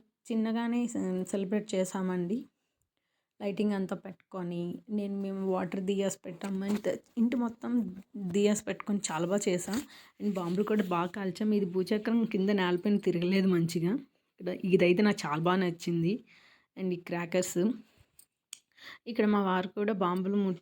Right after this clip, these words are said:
పెట్టి విసిరేస్తున్నారు ఇంటి దగ్గర నుంచి. ఇది చుంచుబుడ్డులు ఇంటి ముందు పెట్టాను. ఇది కూడా చాలా బాగా వచ్చింది, బాగుంది. And మా నాని లోపల నుండి చూస్తున్నాడు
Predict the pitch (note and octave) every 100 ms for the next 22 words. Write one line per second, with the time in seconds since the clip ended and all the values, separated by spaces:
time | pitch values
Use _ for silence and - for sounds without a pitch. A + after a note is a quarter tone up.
0 | _ - - G#3 - F3+ - G#3+ G#3 F#3
1 | F3 F3 - F#3 F#3 F#3 - F#3+ F3+ F3+
2 | F#3 F3 F3+ E3+ F3+ F3 E3+ E3 A#3 A#3
3 | A#3+ A3+ - - _ - A#3 A3 A3+ A3+
4 | G3 A3 A#3+ G#3+ G#3 G#3 G#3 G3+ G3 F3
5 | G3 F#3+ G#3+ A#3 - F3 F3 F#3+ - F3
6 | F3 F3 F#3 F3 E3+ - E3+ F3 G#3 F#3+
7 | E3 E3+ F3 G3 A3 F#3+ F3+ F3+ F3 G3
8 | F#3+ F3 F3+ F#3+ F#3 F3 F3 E3+ - G3
9 | E3+ E3+